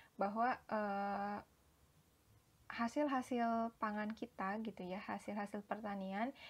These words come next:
yang menggunakan pestisida itu kan tetap ada residu-residu, residunya.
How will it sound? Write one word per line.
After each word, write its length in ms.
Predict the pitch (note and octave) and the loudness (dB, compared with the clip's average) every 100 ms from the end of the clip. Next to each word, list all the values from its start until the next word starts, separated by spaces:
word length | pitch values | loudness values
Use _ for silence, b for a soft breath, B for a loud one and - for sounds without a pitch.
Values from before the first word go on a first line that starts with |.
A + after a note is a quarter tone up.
| B | B
yang 160 | - A3+ | 4 6
menggunakan 560 | A3 G#3+ G#3 G#3 G3+ | 6 4 2 2 -2
pestisida 640 | A3+ G#3+ - G#3+ G#3 F#3+ F#3 A3 | 0 0 0 -4 -2 0 0 0
itu 160 | C#4+ | 0
kan 160 | D4 D4+ | 2 2
tetap 320 | C#4 C#4 - | 2 0 0
ada 400 | A#3 G#3 G#3+ A#3+ | -2 0 0 0
residu-residu, 960 | A#3+ - A3+ G#3+ A3 G3+ - G3+ G3+ - | -2 -2 -2 0 0 -2 -4 -4 -4 -6
residunya. 880 | A3 G#3+ A3 G3+ G3+ G3+ G3+ G3 G#3 | -6 -6 -4 -4 -2 0 0 0 -4